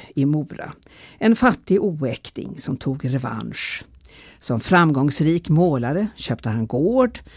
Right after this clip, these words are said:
startade folkhögskola och målade folket i helg och söcken. I sin roliga bok Dalarna som svenskt ideal från nittonhundratrettiosju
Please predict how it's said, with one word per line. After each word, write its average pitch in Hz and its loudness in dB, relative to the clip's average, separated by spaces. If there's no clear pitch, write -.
startade 113 -4
folkhögskola 135 -4
och - 6
målade 143 4
folket - -6
i - -8
helg 139 -8
och - -6
söcken. - -8
I 240 4
sin 262 8
roliga 233 4
bok 147 -2
Dalarna 151 4
som 185 2
svenskt 151 -2
ideal 180 2
från 139 -2
nittonhundratrettiosju 127 -2